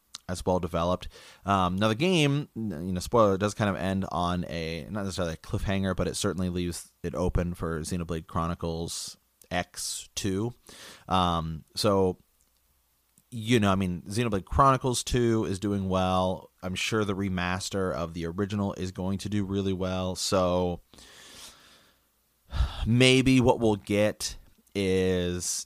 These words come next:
down the line, maybe, you know, possibly this E three or at a later Nintendo Direct in the year, they'll say Xenoblade Chronicles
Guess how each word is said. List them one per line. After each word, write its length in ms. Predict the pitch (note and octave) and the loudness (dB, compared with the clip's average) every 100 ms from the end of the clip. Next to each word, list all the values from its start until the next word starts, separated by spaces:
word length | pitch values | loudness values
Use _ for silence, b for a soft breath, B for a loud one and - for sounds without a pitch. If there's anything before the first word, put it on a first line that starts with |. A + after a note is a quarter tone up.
| G2 | 0
down 260 | G2+ F#2 | 2 2
the 60 | F2+ | 0
line, 640 | F2+ F2+ F2+ F2+ F2+ F#2 | 0 2 2 2 0 -2
maybe, 220 | G2 F#2+ F2+ | -2 -2 -2
you 120 | F2 | -4
know, 100 | E2 | 0
possibly 420 | F#2 F2+ E2+ F2 | 0 0 -2 -2
this 240 | F2+ G2+ - | 0 -2 -2
E 140 | F#2+ | -6
three 600 | - - F2+ F2+ F2 F2+ - _ - | -6 -4 -2 -2 -2 -4 -10 _ -8
or 320 | F2+ F2 E2+ | -4 -2 -2
at 140 | E2+ | -2
a 100 | F2 | -2
later 320 | E2+ F#2 F#2 F2+ | -2 -2 0 0
Nintendo 400 | F2 F#2 F#2 F2+ | -2 -2 -2 -2
Direct 260 | F2 - | -4 -4
in 60 | F2 | -6
the 80 | F2+ | -4
year, 340 | F2+ F2+ F2+ | -2 0 -2
they'll 140 | F2 | -4
say 380 | F2 F2 E2+ E2+ | -4 -4 -4 -2
Xenoblade 360 | F2+ G#2+ G2 F#2 | -2 0 0 -2
Chronicles 380 | G2+ F#2+ F#2 | -2 -2 -4